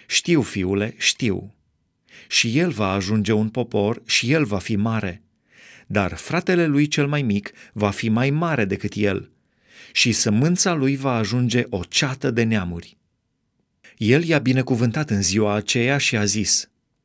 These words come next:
„Numele tău îl vor întrebuința israeliții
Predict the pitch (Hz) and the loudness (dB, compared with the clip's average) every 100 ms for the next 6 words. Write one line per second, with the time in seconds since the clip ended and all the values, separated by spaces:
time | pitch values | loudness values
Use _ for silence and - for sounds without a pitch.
0 | _ - - - 117 156 175 170 165 117 | _ -20 -14 0 2 4 4 2 2 0
1 | 131 - 120 113 120 120 110 113 110 117 | 2 2 2 2 2 2 0 0 2 2
2 | 107 165 156 120 120 110 101 101 113 - | 2 -2 -2 -2 0 0 0 0 -2 0
3 | 135 | 0